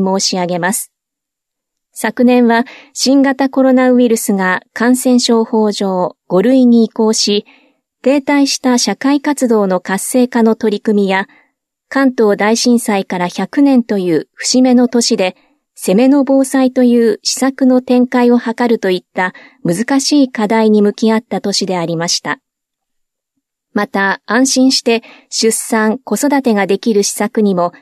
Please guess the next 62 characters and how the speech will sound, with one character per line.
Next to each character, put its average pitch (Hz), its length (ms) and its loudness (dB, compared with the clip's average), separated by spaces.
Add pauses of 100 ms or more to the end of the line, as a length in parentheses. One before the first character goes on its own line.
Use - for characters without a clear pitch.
(120)
力 269 420 0
を 220 60 2
入 165 100 -2
れ 170 120 -2
て 175 100 -6
き 180 140 -8
ま 170 100 -6
し - 140 -4
た。 - 180 -8 (1200)
持 185 160 -6
続 277 240 -2
可 277 160 0
能 269 240 4
な 254 160 2
区 254 100 -8
政 262 320 2
運 269 200 4
営 220 160 2
に 202 120 0
は、 180 200 -2 (320)
デ 202 100 0
ィ 269 200 4
ー - 20 2
エ - 40 0
ッ 294 40 -8
ク - 100 -14
ス - 40 -10
戦 294 280 2
略 233 240 -2
は 185 140 0
も 185 120 -2
と 190 140 -6
よ 170 140 -4
り、 143 240 -8 (320)
シ - 160 -2
ニ 240 180 4
ア 240 80 4
世 247 160 0
代 214 240 0
の 180 140 -2
活 - 280 -8
躍 196 280 -4
や、 185 200 -2 (360)
障 269 280 2
害 294 200 2
者 247 120 0
の 214 140 2
就 233 300 2
労 233 180 2
支 233 220 0
援 208 160 0
の 185 120 0
強 202 220 -2
化 185 160 -8
な 160 160 -6
ど、 147 200 -6 (380)
一 233 260 -2
丸 269 220 2
と 269 120 0
な 262 140 2
っ 254 40 -2
て 190 320 -2